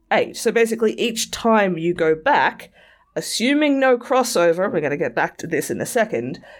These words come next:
you multiply the number of people you are related to by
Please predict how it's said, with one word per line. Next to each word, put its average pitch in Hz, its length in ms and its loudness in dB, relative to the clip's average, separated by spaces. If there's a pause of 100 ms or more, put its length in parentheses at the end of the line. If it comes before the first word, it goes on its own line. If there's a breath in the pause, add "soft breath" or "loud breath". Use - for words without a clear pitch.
(120 loud breath)
you 190 140 0
multiply 208 720 2
the 180 120 0
number 175 480 2
of 160 160 0
people 180 340 0
you 160 120 2
are 151 120 0
related 143 440 -2
to 143 140 -4
by 95 280 -4